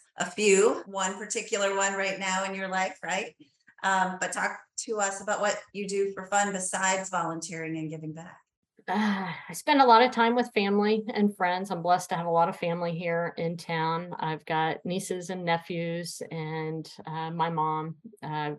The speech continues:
Speaker 2: live in a great neighborhood where we get to get together a lot and, uh, over drinks and share what's going on in our worlds.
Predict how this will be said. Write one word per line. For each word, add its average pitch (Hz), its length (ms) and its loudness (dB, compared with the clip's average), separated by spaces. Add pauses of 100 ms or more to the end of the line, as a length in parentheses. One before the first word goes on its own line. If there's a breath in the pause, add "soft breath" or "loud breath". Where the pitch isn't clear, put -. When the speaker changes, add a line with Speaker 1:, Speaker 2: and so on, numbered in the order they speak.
(280)
Speaker 2:
live 175 240 -6
in 165 280 -4
a 160 80 -2
great 196 460 6
neighborhood 208 800 4
where 170 480 -4
we 165 140 -6
get 170 180 -4
to 170 260 -2 (100)
get 190 180 0
together 170 380 -2
a 160 80 0
lot 165 420 -2
and, 160 400 -4
uh, 151 260 -4 (480)
over 220 220 12
drinks 226 540 6
and 196 260 0
share 208 220 6
what's 202 200 4
going 196 220 2
on 185 140 2
in 190 100 -4
our 185 180 0
worlds. 185 560 0